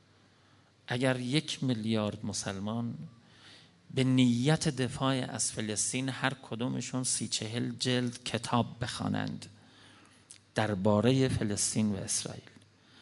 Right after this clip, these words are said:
اگر یک میلیارد مسلمان به نیت مبارزه با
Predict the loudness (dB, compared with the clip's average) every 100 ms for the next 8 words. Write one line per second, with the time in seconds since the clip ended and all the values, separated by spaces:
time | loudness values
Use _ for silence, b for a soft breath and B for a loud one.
0 | B B B _ -2 4 4 4 2 2
1 | 2 0 2 2 0 0 -2 -2 -2 0
2 | -2 -2 0 0 -2 -6 -12 B B B
3 | B B _ _ 0 4 8 8 6 6
4 | 4 4 0 2 2 0 0 -2 -2 0
5 | -2 -2